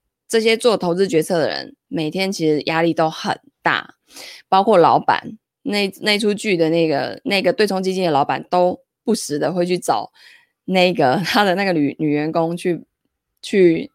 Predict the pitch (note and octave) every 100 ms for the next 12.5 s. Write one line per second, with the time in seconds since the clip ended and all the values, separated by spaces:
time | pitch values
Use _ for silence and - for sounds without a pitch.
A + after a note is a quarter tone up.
0 | _ - - - E3 G3+ B3 B3 A#3+ A3+
1 | A#3 D#3+ E3+ F3 E3+ E3 D#3+ D#3+ A#2 -
2 | _ - - - - _ _ _ _ _
3 | _ _ _ - - - - - - G3
4 | C4 C#4 A3+ G#3+ A3 A3 - _ - G3+
5 | G#3 A#3 A#3+ B3 A#3 A#3 A#3+ F3 G3+ G3+
6 | A#2+ E3 G#3+ A3 E3+ - - _ _ _
7 | F3 E3+ - - - _ _ - D#4+ G#3+
8 | - C#3+ - - C4 A3 A#3 F#3+ G3 G#3
9 | G#3+ G3+ G#3 F3+ E3+ F3+ F#3 E3+ G2+ -
10 | - - D#4 - - D#3+ - D3+ B2+ -
11 | D#3+ F3+ F3+ F3+ D#3+ A#2+ D3 C#3 E3 E3
12 | B2 - - D#3 -